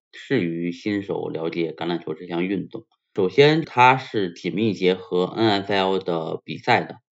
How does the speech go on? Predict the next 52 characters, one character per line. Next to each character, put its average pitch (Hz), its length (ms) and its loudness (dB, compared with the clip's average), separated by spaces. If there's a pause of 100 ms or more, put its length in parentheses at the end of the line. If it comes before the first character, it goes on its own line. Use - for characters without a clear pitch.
(340)
也 90 100 -2
就 104 160 4
是 101 80 -2
说， 113 440 4
这 143 120 8
个 90 320 4
游 87 160 0
戏 127 160 -2
上 110 160 -2
球 87 160 -6
员 92 160 0
的 92 80 0
表 - 240 -6
现、 87 480 -6
球 92 220 -4
队 127 100 4
的 104 100 0
表 85 200 -4
现 87 400 -6
和 87 240 0
N 101 200 -4 (140)
F 98 80 -6
L 87 380 0
真 135 260 0
实 85 300 -4
世 87 240 -10
界 87 180 2
的 82 320 -8
比 - 140 -10
赛 80 280 -6
是 80 440 -4
完 85 220 -2
全 95 220 -2
一 - 20 -2
样 90 260 -2
的。 80 80 -12 (380)
而 107 140 4
且 85 580 2
你 98 80 -4
通 110 160 -4
过 95 140 2
玩 87 300 2
范 101 220 -2
特 98 80 -4
西 92 160 -6
橄 95 160 0
榄 90 100 0
球 82 200 -4
这 95 100 0
个 85 200 0
游 85 180 -2
戏， 92 300 -10